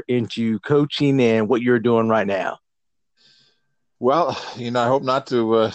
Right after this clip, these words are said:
Speaker 2: I hope not to take up the rest of the evening with that opening question. It's, uh,
Speaker 1: <laughs>
Speaker 2: it's been a long journey for me after thirty-five years, uh, but, uh,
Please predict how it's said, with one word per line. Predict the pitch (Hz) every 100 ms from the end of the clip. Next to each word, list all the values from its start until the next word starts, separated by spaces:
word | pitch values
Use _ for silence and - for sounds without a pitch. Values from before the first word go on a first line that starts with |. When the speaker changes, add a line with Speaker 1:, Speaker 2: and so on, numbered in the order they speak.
| -
Speaker 2:
I | 107
hope | 131 131
not | 127 117
to |
take | - 127
up | 131 117
the | 110
rest | 123 -
of | 113
the | 117
evening | 117 110 98
with | 95
that | 110 104
opening | 104 104 101
question. | - 107 95 - 92
It's, | 95 -
uh, | 98 98 95 90 87 123
Speaker 1:
<laughs> |
Speaker 2:
it's | - 113
been | 107
a | 101
long | 98 110 113 110
journey | 113 110 107
for | 101 110 101
me | 101
after | 101 - 82
thirty-five | 107 98 95 104 98 90
years, | 95 101 95 -
uh, | 98 95 _ _ _ _ - - - _ _ _
but, | 110 104 -
uh, | 117 110 107